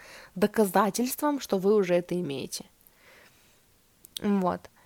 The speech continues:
И, э, типа, для этого, по сути, вам нужны только вы.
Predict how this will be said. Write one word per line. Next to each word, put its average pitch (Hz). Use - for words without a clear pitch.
И, 233
э, 190
типа, 196
для 190
этого, 220
по 190
сути, 247
вам 185
нужны 185
только 175
вы. 151